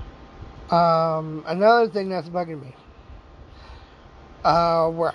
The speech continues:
I live, they're talking about not letting our kids go back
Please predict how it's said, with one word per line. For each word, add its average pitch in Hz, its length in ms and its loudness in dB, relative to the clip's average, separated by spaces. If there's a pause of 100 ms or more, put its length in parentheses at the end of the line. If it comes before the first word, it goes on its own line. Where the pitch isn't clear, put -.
(100)
I 214 260 4
live, 165 540 -2 (1200)
they're 202 300 2
talking 208 500 2
about 185 400 0
not 185 300 0
letting 180 320 -2
our 170 160 -6
kids 180 340 -6
go 170 180 -6
back 160 280 -4